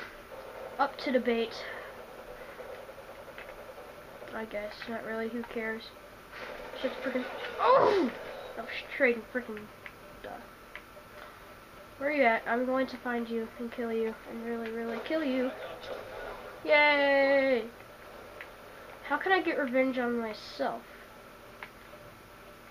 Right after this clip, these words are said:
Well, if I killed myself, then I would just have to get revenge on myself again, then again, then again. So,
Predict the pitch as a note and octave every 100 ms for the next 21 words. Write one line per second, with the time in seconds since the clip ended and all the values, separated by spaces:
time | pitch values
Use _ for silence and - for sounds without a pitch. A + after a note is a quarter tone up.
0 | - - - - - - - - - -
1 | - - - - - A#3+ A#3 A#3+ B3+ C4
2 | E4+ D#4+ C4 A#3 - A3+ A3 - A#3 A#3
3 | A3+ A3 A3+ A3 - - - - - -
4 | B3+ A#3 - A#3 A#3 A3+ A3 A3 - A3
5 | A#3+ D4+ A3+ G#3 G#3 A3 D4+ G#3+ G#3 A3
6 | C#4+ G3+ - - - - - - - -
7 | G#3+